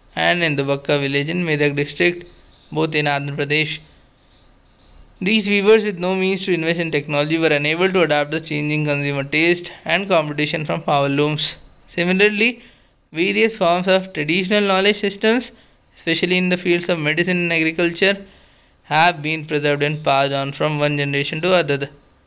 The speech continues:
Recent attempts by some multinational companies to patent the use of tulsi, haldi, rudraksh, and basmati rice has highlighted the need of protecting the base of its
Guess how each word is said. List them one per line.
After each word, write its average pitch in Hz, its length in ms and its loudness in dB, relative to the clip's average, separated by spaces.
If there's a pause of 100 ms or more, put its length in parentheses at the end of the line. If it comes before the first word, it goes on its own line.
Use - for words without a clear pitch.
(1080)
Recent 175 360 2
attempts 160 420 0
by 151 200 4
some 156 280 -2
multinational 143 640 -2
companies 139 540 -2
to 147 160 -10 (1080)
patent 151 440 0
the 151 100 4
use 147 200 2
of 147 120 2 (200)
tulsi, 165 480 2 (180)
haldi, 165 600 2 (160)
rudraksh, 147 640 0
and 143 160 -6
basmati 185 480 0
rice 147 320 0 (640)
has 190 160 0
highlighted 156 720 0
the 156 100 -4
need 143 220 -2
of 147 100 -2
protecting 147 460 -2
the 143 80 -2
base 170 400 2 (720)
of 180 220 -2
its 190 220 0